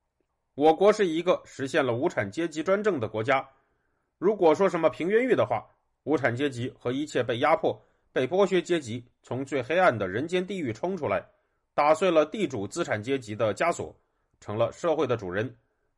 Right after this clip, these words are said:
这难道不是人类历史上最彻底的平冤狱吗？如果在今天再要去学什么平冤狱，那么请问到底哪个阶级有冤？他们的冤怎么才能平呢？如果不是学退田、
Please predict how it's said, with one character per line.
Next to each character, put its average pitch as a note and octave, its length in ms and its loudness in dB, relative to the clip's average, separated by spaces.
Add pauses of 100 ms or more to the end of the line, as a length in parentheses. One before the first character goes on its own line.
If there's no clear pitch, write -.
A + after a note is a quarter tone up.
这 A2 140 0
难 A2 200 -4
道 D3 140 4
不 A#2+ 140 -2
是 A#2 180 -6
人 A2+ 180 0
类 D#3 120 0
历 D3 160 -4
史 F#2 120 -10
上 A2+ 240 -2 (220)
最 F#3 220 2
彻 D#3+ 220 -2
底 G#2 140 -8
的 G#2+ 80 -6
平 A2 240 -8
冤 E3 160 -4
狱 F3+ 140 -2
吗？ A#2 260 -2 (720)
如 C#3+ 200 0
果 A2+ 160 2
在 A#2 180 2
今 C#3+ 220 -4
天 D3 320 0
再 G#3 160 2
要 D3 160 4
去 A#2+ 160 -8
学 B2 220 -4
什 B2 120 -6
么 A#2+ 120 -4
平 C3+ 180 -10
冤 F3 160 -2
狱， G3 180 -6 (380)
那 A2 100 -8
么 A2+ 120 -2
请 A2+ 180 -6
问 D3 180 2 (360)
到 D3 120 4
底 C3+ 120 -2
哪 A2 180 -4
个 C3+ 100 -4
阶 D#3+ 160 -4
级 D3+ 140 -8
有 G2+ 140 -4
冤？ C#3+ 180 -2 (400)
他 A#2 160 -4
们 A#2+ 160 -6
的 G2+ 100 -4
冤 C#3 220 2 (280)
怎 F2+ 160 -8
么 F#2+ 80 -8
才 - 160 -8
能 C#3+ 120 -6
平 A#2+ 280 -10
呢？ C#3 160 -4 (920)
如 F#3 140 -2
果 F3+ 200 6
不 F3 120 0
是 F3 180 0
学 F3 160 -2
退 F3 160 -2
田、 A2+ 340 -2